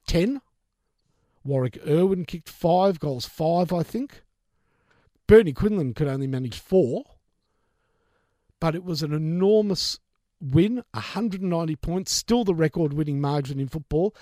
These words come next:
At that stage, the highest score ever in football, later to be eclipsed by Geelong up on, up on the Gold Coast. But do you know there's a couple of, there's some amazing coincidences between those two games, Rowan?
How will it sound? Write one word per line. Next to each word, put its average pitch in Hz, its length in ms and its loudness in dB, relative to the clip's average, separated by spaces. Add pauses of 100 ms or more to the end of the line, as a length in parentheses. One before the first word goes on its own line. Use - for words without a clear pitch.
(140)
At 160 140 -12
that 202 160 -2
stage, 165 300 2
the 143 80 -6
highest 139 320 -2
score 185 500 6
ever 143 240 -4
in 123 100 -8
football, 165 540 -4 (280)
later 143 280 -2
to 131 60 -8
be 131 160 -4
eclipsed - 420 -8
by 131 160 0
Geelong 131 480 -2
up 131 160 -4
on, 117 160 -6 (220)
up - 180 -6 (160)
on 127 140 -6
the 117 60 -8
Gold 156 300 -2
Coast. - 440 -10 (680)
But 208 160 -2
do 226 100 -6
you 277 120 0
know 285 140 -4
there's 180 380 0
a 180 80 -10
couple 160 320 -8
of, 139 140 -6 (220)
there's 165 260 -4
some 170 160 -6
amazing 160 640 -2
coincidences 175 960 -4
between 165 460 -4
those 139 200 -2
two 160 200 -2
games, 175 400 -4
Rowan? 247 260 -2